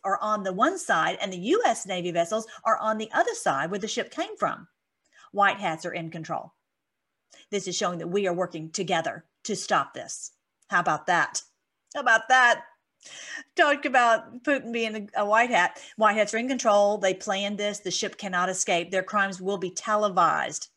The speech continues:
That's his take on it. And I think he's, he's got a great take on it. Now, right now it's Passover. And so this is so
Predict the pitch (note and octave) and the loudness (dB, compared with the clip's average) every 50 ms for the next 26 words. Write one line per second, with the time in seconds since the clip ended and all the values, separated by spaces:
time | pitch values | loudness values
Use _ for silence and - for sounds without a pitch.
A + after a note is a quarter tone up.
0 | _ - F3+ F3 F3 - E3+ E3 E3 - - D#3+ D#3+ D#3+ E3 D3+ D#3 D3+ - - | _ -2 -2 -2 -2 -4 -12 -12 -8 -4 -4 -4 -2 -2 -6 -6 -6 -8 -8 -8
1 | F3 D#3+ E3 F3 F3 F3 F3 D#3 C#3+ - E3+ E3+ E3 D#3+ - - _ _ _ _ | -4 -2 0 0 0 -2 -6 -12 -10 -10 -8 -8 -8 -8 -10 -14 _ _ _ _
2 | - F3+ F3+ E3 - _ - G3 F3+ D#3+ D#3 D3+ D3 - F3+ F3+ F3+ D#3+ - - | -10 -10 -10 -10 -10 _ -6 -4 -2 -2 -2 -6 -8 -6 -4 -4 -4 -6 -10 -16
3 | - _ _ - - _ - - F#3+ F3 E3+ - - D#3+ F3+ F#3 - F#3+ G3 F#3+ | -20 _ _ -20 -20 _ -4 -2 -2 -2 -2 -4 -6 -6 -6 -6 -4 -2 -2 0
4 | F3 F#3+ F#3+ - G3+ G#3 G#3 F#3+ F#3 - - - - G#3+ G#3 G#3 G#3 - - D3 | 2 0 0 0 0 0 0 0 -2 -6 -10 -10 -2 0 0 0 0 -2 -2 -2
5 | F#3 F3+ F3 D#3+ - C#3+ G#2 G2 F3 _ _ _ - - - - - - - - | -2 -2 -2 -4 -6 -6 -6 -8 -12 _ _ _ -20 -20 -20 -20 -20 -12 -6 -4
6 | G#3 G3 G3 F#3 - A3 G3+ G3 F#3+ F#3+ F#3+ F#3 F#3 E3+ G3+ G#3+ G#3 - G#3+ G3 | -4 -4 -4 -6 0 2 2 4 4 4 2 0 -2 0 -2 -2 -2 -2 -6 -6
7 | - - A3 G3+ G3 G3 F#3+ | -2 0 0 0 0 -2 -6